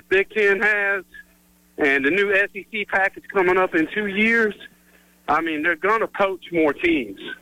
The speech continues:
Uh, they've already raided, uh, the Pac-twelve, and, you know, it's just gonna get worse, right? So the S E C and the Big Ten are both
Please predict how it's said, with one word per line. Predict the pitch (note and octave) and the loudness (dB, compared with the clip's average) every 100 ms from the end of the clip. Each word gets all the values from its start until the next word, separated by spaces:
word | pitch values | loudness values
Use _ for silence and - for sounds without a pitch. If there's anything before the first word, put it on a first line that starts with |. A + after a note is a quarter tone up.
| - | 0
Uh, | C3+ C3+ | 2 2
they've | D3 D#3 | 2 0
already | F#3+ G3 G3 F3 | 0 0 0 -2
raided, | C3+ E3+ F#3+ D#3+ C#3+ _ _ _ _ _ - | 0 2 2 0 -6 _ _ _ _ _ -4
uh, | - C#3 C#3 C3 B2+ | 0 2 2 2 0
the | B2 | -4
Pac-twelve, | - F#3+ E3 - F#3 E3 D3+ C3 A2+ - - _ - - | 0 0 0 -2 -2 0 0 -2 -8 -16 -20 _ -20 -8
and, | - C3+ C#3 C3+ C3 C3 - | -2 0 2 2 0 -4 -2
you | D3+ | 0
know, | C#3+ | 0
it's | C3 - | -2 -6
just | F#3+ | -6
gonna | G3+ D#3+ | -2 -2
get | C#3 A#2+ | 0 -2
worse, | C3+ C#3+ A2 - _ _ _ _ _ | 0 0 -2 -12 _ _ _ _ _
right? | C3+ C#3 C3+ C3+ | 0 2 2 -2
So | C#3 | -4
the | B2 D3 | -2 0
S | F#3 A3+ | -2 -2
E | G3 - | -10 -6
C | G#3 G#3 G3 - - | -6 -4 -6 -8 -2
and | E3+ G3+ G3+ | 0 2 0
the | E3 | 0
Big | E3+ D#3 - | 0 0 0
Ten | D#3+ | 0
are | D3 | 0
both | C#3 E3+ | 2 0